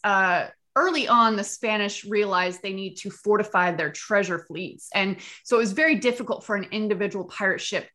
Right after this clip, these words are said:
to sort of, uh, attack one of those convoys. So, uh, more often than not, what they're doing is they're attacking merchant vessels that are carrying everything from textiles and linens to spices from the East Indies,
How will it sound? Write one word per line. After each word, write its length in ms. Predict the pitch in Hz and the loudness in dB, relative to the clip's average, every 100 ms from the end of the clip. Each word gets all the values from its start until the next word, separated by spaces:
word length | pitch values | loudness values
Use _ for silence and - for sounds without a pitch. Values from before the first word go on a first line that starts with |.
| - | -6
to 160 | 202 | -4
sort 280 | 180 - 190 | -4 -2 0
of, 260 | 175 170 - - - _ _ - | 0 -2 -6 -20 -20 _ _ 0
uh, 280 | 180 170 156 | 4 4 4
attack 640 | 208 - - - 208 170 - | 0 -2 -4 0 2 2 0
one 180 | 190 190 | -6 -4
of 120 | 170 | -2
those 220 | 170 170 | -4 -4
convoys. 880 | - - 185 202 185 165 147 113 - _ - - _ | -6 2 2 2 -2 -2 -2 -6 -12 _ -20 -20 _
So, 520 | - 269 254 247 - | -2 2 2 0 -2
uh, 320 | 240 220 208 - | 2 4 4 2
more 200 | 240 294 | 2 6
often 400 | 269 359 359 269 | 6 4 2 -2
than 140 | 208 | -2
not, 300 | 208 262 202 | 0 2 2
what 180 | 214 247 | -2 -4
they're 120 | 226 | -4
doing 400 | 196 214 262 226 | -6 -6 -4 -4
is 140 | 196 180 | -4 -6
they're 160 | 196 | -6
attacking 640 | 156 185 - 240 247 202 196 | -6 -8 -4 -2 -2 -6 -4
merchant 420 | 208 247 220 196 | -4 -4 -6 -4
vessels 540 | 175 - 120 78 - - | -4 -4 -12 -14 -12 -4
that 120 | 196 | 0
are 100 | 185 | 0
carrying 720 | 180 - 220 220 208 202 190 | -2 -4 0 2 2 0 0
everything 600 | - 202 208 202 190 196 | 0 0 -2 -2 -6 -8
from 400 | - 175 175 170 - - _ - | -4 0 0 -2 -14 -20 _ -8
textiles 720 | 294 277 - 240 220 208 190 | -4 -2 0 4 6 4 2
and 140 | 190 | -6
linens 600 | 269 330 311 294 294 294 | -4 -2 -2 -2 -6 -8
to 320 | - 220 185 | -12 -6 -6
spices 720 | 180 - 214 220 220 220 208 | -6 -4 0 0 0 -2 -2
from 180 | - 208 | -4 -4
the 80 | 190 | -4
East 300 | 170 185 - | -4 -6 -6
Indies, 640 | - 247 247 240 233 220 | -4 -2 0 0 0 -2